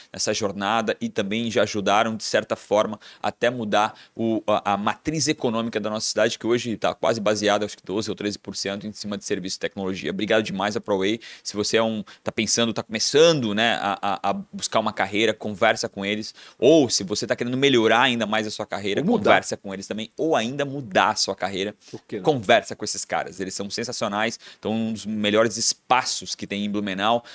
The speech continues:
Speaker 1: na Torre da Tarumã, ali na Rua Sete de Setembro. E eles também têm um programa muito legal, né? Se você é uma empresa, tá com dificuldade de contratar,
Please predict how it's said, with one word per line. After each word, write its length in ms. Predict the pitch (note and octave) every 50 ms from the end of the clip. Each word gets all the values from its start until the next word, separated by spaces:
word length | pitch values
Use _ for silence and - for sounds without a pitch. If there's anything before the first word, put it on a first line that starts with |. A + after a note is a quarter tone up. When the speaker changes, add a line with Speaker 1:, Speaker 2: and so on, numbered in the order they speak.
| - - -
Speaker 1:
na 100 | F2 F2+
Torre 300 | - - A2+ G#2+ A2 G2+
da 100 | G2 G2
Tarumã, 520 | - G#2+ G2+ G2 F#2 F2+ F#2 G#2+ A2+ A2+
ali 140 | G2+ G2+ G2
na 80 | G2
Rua 160 | G2 G2+ G2+ -
Sete 180 | - A2+ G2+ -
de 40 |
Setembro. 540 | - G#2 F#2+ - F#2+ G2+ A2 A#2 A#2 B2 B2 - - - - - - - - - - -
E 280 | D#3 D#3+ F#3 G#3 - -
eles 220 | D3 D3+ D#3 -
também 260 | - E3 D3 D3 D3+ D#3
têm 100 | - E3
um 60 | D#3+
programa 300 | D3 D#3+ C#3 C#3+ D3+ D#3
muito 480 | D3+ D3 D3 D3+ E3 F#3+ A#3 C#4+ - A#3+
legal, 460 | F#3+ C#3+ A2+ A2 A2 B2+ F3+ F#3+ - _ _ _ _
né? 220 | - G#2 A2+ B2+ C3
Se 120 | - - A2+
você 220 | G#2+ G#2+ - -
é 40 | C3+
uma 100 | D3+ D#3+
empresa, 520 | D3 - C3 C#3 C3 A#2+ G2+ G2 F2 - _
tá 100 | - A2+
com 140 | - - C3+
dificuldade 480 | A#2+ - - - - A#2 A2+ A#2+ C3+ C3
de 60 | -
contratar, 600 | - C#3+ C#3 D3 C3 A2+ - A#2 A#2+ C3+ C#3+ -